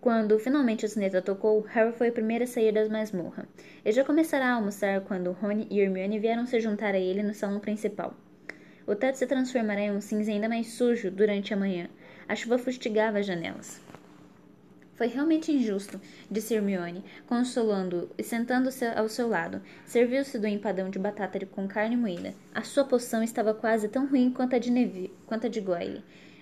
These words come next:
Quando ele a despejou no frasco, a coisa explodiu e incendiou as vestes dele. "É, fazer o quê?", disse Harry, olhando carrancudo para o prato.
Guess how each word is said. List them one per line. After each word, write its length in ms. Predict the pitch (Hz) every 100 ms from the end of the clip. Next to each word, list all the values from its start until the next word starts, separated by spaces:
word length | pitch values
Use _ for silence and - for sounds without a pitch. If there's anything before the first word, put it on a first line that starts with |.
| - -
Quando 920 | 247 233 226 220 214 226 220 214 214 -
ele 200 | 220 226
a 60 | 240
despejou 540 | 226 240 247 220 214
no 100 | 202
frasco, 540 | 196 196 233 254 - - - -
a 120 | 214
coisa 320 | - 240 233
explodiu 480 | 247 254 254 196 233
e 40 |
incendiou 440 | 226 233 226 220 240
as 160 | 277
vestes 400 | 262 262 - 226
dele. 340 | 175 170 190 - - - - -
"É, 180 | 214 214 214 - -
fazer 260 | - 220 277
o 60 |
quê?", 260 | 302 208 202 - - -
disse 220 | 214 220
Harry, 440 | 208 190 185 185 -
olhando 300 | 214 226 226
carrancudo 460 | 240 240 247 269
para 160 | 262 196
o 40 |
prato. 320 | 196 170 -